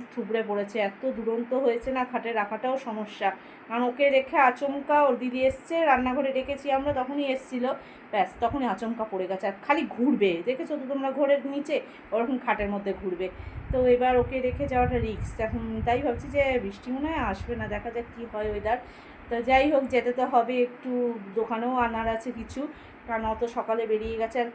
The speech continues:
কি তাড়া দিইনি আমি, কিছু বলিও নি, কারণ পরীক্ষার ব্যাপারে একটা টাইমে পৌঁছতে হবে না। তো আমি এখন ওর সুজিটা করি, যদি চা ইচ্ছে হয় একটু চা খাই, খেয়ে নিয়ে ওকে নিয়ে যাবো। আর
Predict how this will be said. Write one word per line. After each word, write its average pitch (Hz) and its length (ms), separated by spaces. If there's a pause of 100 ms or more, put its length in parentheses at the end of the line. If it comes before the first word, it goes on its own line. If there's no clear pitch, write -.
কি 226 80 (160)
তাড়া 202 260
দিইনি 214 360
আমি, 226 180
কিছু 226 240
বলিও 202 360
নি, 196 200
কারণ 202 220
পরীক্ষার 220 400
ব্যাপারে 208 320
একটা 208 200
টাইমে 202 420
পৌঁছতে 208 420
হবে 202 220
না। 285 140 (560)
তো 247 100
আমি 226 220
এখন 233 320
ওর 240 80
সুজিটা 226 440
করি, 240 260 (100)
যদি 208 280
চা 202 200
ইচ্ছে 208 280
হয় 240 100
একটু 240 220
চা 220 140 (200)
খাই, 311 180 (440)
খেয়ে 220 260
নিয়ে 269 340
ওকে 247 340 (300)
নিয়ে 254 240
যাবো। 196 280
আর 185 80